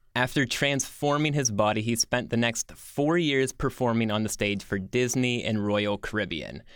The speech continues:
but eventually he decided to pursue fitness full-time. He moved to New York City to become a trainer, and since then, the gym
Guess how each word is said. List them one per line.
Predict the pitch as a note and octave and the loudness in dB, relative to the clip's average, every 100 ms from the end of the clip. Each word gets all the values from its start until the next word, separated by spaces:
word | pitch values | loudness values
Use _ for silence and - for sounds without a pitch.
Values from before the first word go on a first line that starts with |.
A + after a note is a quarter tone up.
| - | -4
but | B2 | -2
eventually | A#2 B2+ C#3+ - C#3+ C#3 | 2 2 2 0 0 -2
he | C3 B2+ | -2 -2
decided | C3 B2+ B2 B2 | -2 0 0 -2
to | - | -2
pursue | C#3+ - C3 B2 | -2 0 0 -2
fitness | A#2 A2+ F#2+ G#2+ - | -2 -6 -4 -4 -6
full-time. | - - A2+ G#2 B2+ G#2+ - - - - - - - - | -8 -4 -4 -2 -2 -2 -4 -12 -18 -20 -20 -20 -20 -4
He | - | 2
moved | A#2+ A2+ C#3 F3+ F3 | 6 6 6 4 4
to | |
New | F3 | 2
York | E3 D#3+ | 2 0
City | - C3 B2 | 0 0 0
to | A#2 | -2
become | B2 - G#2+ | -2 0 -2
a | |
trainer, | G2+ - G2+ A#1+ B1+ C2 G2 | -4 -4 -4 -4 -10 -10 -4
and | A2 | -2
since | - C#3+ - | 0 -2 0
then, | C3+ C3 B2 | 0 0 0
the | |
gym | A#2 G2 G2+ B2+ D3+ F#3 F#3+ | -2 -2 0 0 2 0 0